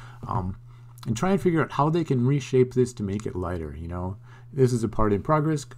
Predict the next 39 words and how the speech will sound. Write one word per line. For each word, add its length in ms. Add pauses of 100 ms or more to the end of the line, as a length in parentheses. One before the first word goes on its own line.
I 100
could 120
drill 180
more 180
holes 280
into 300
it, 60
make 180
it 100
lighter, 400 (420)
that 120
sort 140
of 80
thing. 280 (320)
Um, 600
the 60
company 260
ultimately 460
didn't 240
make 240
it, 180 (140)
and 340
I 80
took 200
a 60
job. 520 (360)
Well, 100
during 260
the 100
whole 240
time, 500
I 100
was 120
teaching 380
a 60
one-credit 600
night 200
class, 500 (120)
um, 340